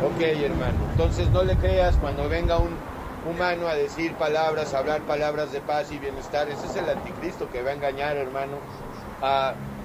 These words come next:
la gran mayoría, solo a los escogidos y escogidas no. En aquel tiempo,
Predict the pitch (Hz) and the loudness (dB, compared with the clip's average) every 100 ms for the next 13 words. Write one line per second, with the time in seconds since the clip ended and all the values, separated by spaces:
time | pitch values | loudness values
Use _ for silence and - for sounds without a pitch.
0 | 135 151 165 185 180 170 156 156 160 143 | 0 2 4 2 4 2 2 2 0 2
1 | 175 190 170 151 147 127 143 135 160 165 | 2 4 4 2 -2 -2 -2 0 0 0
2 | 147 147 - 123 147 147 139 127 113 - | -2 -6 -6 -6 -2 -2 -2 -4 -8 -8
3 | - - - 185 233 226 220 214 202 214 | -12 -12 -4 0 0 2 -2 0 0 0
4 | 175 190 196 | 2 0 0